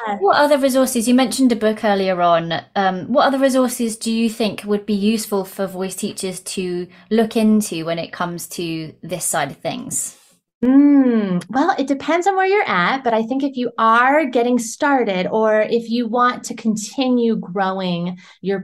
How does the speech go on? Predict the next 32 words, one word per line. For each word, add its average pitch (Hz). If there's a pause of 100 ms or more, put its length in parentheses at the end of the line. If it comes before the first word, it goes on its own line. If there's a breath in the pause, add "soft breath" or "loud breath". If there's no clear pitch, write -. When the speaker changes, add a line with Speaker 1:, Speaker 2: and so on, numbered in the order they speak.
Speaker 2:
current 208
private 202
studio 180
and 185
get 180
new 185
clients, 170 (380 loud breath)
go 226
and 269
check 277
out 254
Andrea 208
Miller. 185
She 233
has 233
an 180
amazing 214
podcast. 175
It's 185
called 165
Music 180
Studio 170
Startup. 143
I 165
believe 185
that's -
still -
the 170
same -
name -
of 202
it. 233